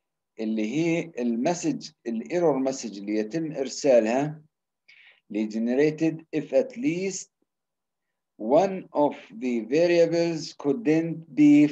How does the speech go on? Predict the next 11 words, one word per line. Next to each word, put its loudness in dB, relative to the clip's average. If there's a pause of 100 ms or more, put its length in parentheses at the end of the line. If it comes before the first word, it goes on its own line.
(120)
found. 2 (1800)
الآن -2 (260)
يعني 0
الطلب 2 (220)
مجموعة 0
من -2
ال -2
variables -2 (2500)
لمجموعة 4
من 2
ال، 0